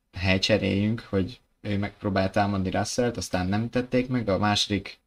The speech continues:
ö, szakaszra ő viszont előbb érkezett ki a box utcából, és utána össze is jött neki az előzés Russell ellen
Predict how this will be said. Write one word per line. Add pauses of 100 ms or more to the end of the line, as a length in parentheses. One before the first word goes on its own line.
ö,
szakaszra
ő
viszont
előbb
érkezett
ki (300)
a (120)
box
utcából,
és (400)
utána
össze
is
jött
neki
az
előzés
Russell
ellen